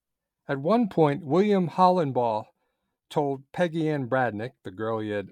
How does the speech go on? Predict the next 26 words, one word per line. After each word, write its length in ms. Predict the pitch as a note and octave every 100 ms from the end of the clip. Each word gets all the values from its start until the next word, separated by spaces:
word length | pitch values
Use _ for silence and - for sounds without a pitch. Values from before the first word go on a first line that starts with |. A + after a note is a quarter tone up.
| -
abducted, 640 | G#2+ - C3 - B2+ - _ _ _ _ _ _ _ _
he 120 | -
said, 320 | D#3 E3 D3 -
quote, 240 | F3 D#3+ _ _ _ -
"Nobody 440 | C#3 E3 E3 D#3
in 140 | C#3+ C#3+
this 220 | C3+ -
world 320 | B2+ C3+ C3+
ever 180 | B2 A#2
cared 320 | - D3 B2
for 140 | - G#2+
me," 160 | F#2
end 220 | A#2 A#2 G2
quote. 460 | B2 G2+ - - _ _ _ _ _
Now, 140 | - A2+
what 200 | C3+ F#3+
kind 240 | - G3
of 80 | C#3+
a 60 | A2
man 540 | A2+ C3 G#2+ F#2 F#2+ _ _ _ _ _ _ _ _ _
complains 800 | - C3+ - E3 D3+ C3+ B2+ -
to 180 | - B2+
the 80 | A2+
girl 320 | - C#3 C3
he 160 | A#2 A2
abducted? 560 | F#2+ G2+ F2+ - -